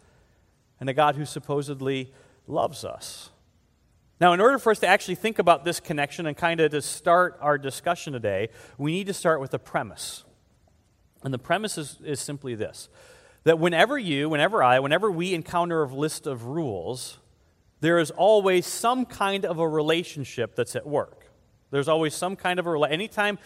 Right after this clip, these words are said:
you are accountable to anybody or anything, anytime there's a set of rules that's involved, then there is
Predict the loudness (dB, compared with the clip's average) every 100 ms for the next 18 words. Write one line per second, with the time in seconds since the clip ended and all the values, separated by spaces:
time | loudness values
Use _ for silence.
0 | -14 -4 2 2 2 -2 -2 0 0 2
1 | 2 0 -10 -8 -6 -4 -2 2 2 2
2 | 0 0 -2 -4 -4 -4 -4 -6 -6 -6
3 | -2 -2 -2 -4 0 2 0 -4 -8 -4
4 | -2 0 -2 -4 -2 -2 -2 0 0 0
5 | -2